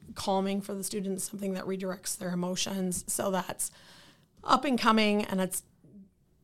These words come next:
it's actually flourishing. We have a wait list right now. <laughs> Um, yeah, so that's really exciting. Uh, and then our other program is our high school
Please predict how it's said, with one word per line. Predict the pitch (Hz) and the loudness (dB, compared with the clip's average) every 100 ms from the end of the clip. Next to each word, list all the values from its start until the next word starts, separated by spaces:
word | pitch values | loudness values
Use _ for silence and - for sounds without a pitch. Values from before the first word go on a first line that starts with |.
| _ | _
it's | 208 190 - | -6 -4 -2
actually | - 180 - 180 | -2 -2 -2 -4
flourishing. | 180 185 180 - 190 190 | 0 2 2 2 2 2
We | 190 | 2
have | 185 | 2
a | 185 | 0
wait | 175 - | 0 0
list | 190 - | 0 0
right | 208 196 | 0 0
now. | 185 233 - | 4 4 4
<laughs> | - - - - - | 0 -4 -10 -12 -4
Um, | - 196 190 196 - - | 4 6 4 0 -6 0
yeah, | 202 185 - - | 2 2 0 -4
so | - 202 190 185 180 208 - - - - - | 0 4 4 4 0 -4 -8 -18 -20 -20 2
that's | 208 196 | 4 4
really | 196 196 190 | 4 2 2
exciting. | 185 - 185 170 190 233 | 0 -2 -2 0 -2 -4
Uh, | - 185 170 - - | -4 -4 -4 -8 -2
and | 196 | 2
then | 190 185 | 2 2
our | 185 185 | 2 2
other | 240 | 0
program | 254 247 226 208 202 202 - | 0 0 2 2 2 2 0
is | 202 190 | -2 0
our | - 175 170 | 0 2 0
high | - 196 | 0 -2
school | - 190 180 175 175 | -2 -2 0 0 -4